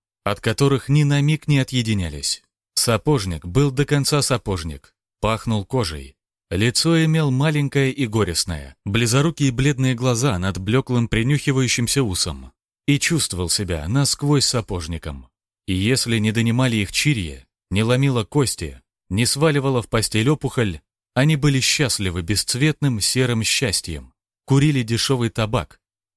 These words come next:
желтый императорско-королевский табак, или тупо грезили у конторы по продаже лотерейных билетов. То слева, то справа перебегали им дорогу кошки, снился черный пес и чесалась ладонь.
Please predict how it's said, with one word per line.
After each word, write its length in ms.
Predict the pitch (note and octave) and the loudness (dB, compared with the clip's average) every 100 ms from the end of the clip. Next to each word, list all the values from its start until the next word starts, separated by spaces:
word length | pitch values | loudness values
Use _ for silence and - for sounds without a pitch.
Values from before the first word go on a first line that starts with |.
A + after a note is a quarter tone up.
| - | -10
желтый 540 | F#2+ B2 C#3+ A#2 A2+ | -2 0 0 0 -2
императорско-королевский 1200 | G#2+ C3 D3+ D3+ B2 - B2+ A#2+ A2+ B2 - A2 | 0 0 0 0 -2 -2 -2 -2 0 -2 -2 -4
табак, 500 | G#2 G2+ F2 D2 - _ _ - | -2 -2 -4 -10 -16 _ _ -2
или 220 | B2+ C3 | 2 2
тупо 340 | B2+ G3 - | 2 0 0
грезили 520 | C#3+ C#3+ E3 C3 C3+ C3 | 0 2 2 2 0 0
у 160 | B2 | 0
конторы 580 | - G#2 G#2 D#3 D3 A2 | 0 0 2 2 2 0
по 180 | - C#3 | 0 0
продаже 560 | A#2+ A2 G#2+ D3 B2 | 2 0 2 2 2
лотерейных 680 | C3 B2 A#2 A2 G#2 G2+ F#2+ | 0 0 0 2 2 0 -2
билетов. 640 | F#2+ G2+ E2 D2+ C#2 - _ _ _ _ _ _ _ _ _ _ _ _ _ _ _ - | 0 -2 -2 -6 -12 -16 _ _ _ _ _ _ _ _ _ _ _ _ _ _ _ -2
То 160 | G#2 | 0
слева, 420 | G2+ A2 C3+ B2 A2 | 0 0 0 0 -2
то 160 | A2 | -2
справа 460 | G#2 - D3 C3+ A2 | -2 0 0 0 -2
перебегали 580 | A2+ A#2 A#2 B2+ D#3 D3 | 0 0 0 2 2 2
им 140 | C3+ | 0
дорогу 360 | B2+ C3+ C3 B2 | 2 0 0 -2
кошки, 540 | C#3+ G#2+ - D2+ B1+ _ _ | 0 -2 -2 -8 -12 _ _
снился 540 | - - G2 A#2 A2 G#2+ | -4 -2 0 0 0 -2
черный 360 | - A2+ F#2 | -2 -2 -2
пес 400 | F2+ C#3 D3+ - _ _ | 0 2 2 -2 _ _
и 100 | D#3 | -2
чесалась 640 | D3 C#3 - C#3 B2 A2 G#2 | 0 0 0 0 0 -2 -2
ладонь. 460 | G2+ F2+ C#2+ B1+ | -2 -2 -8 -12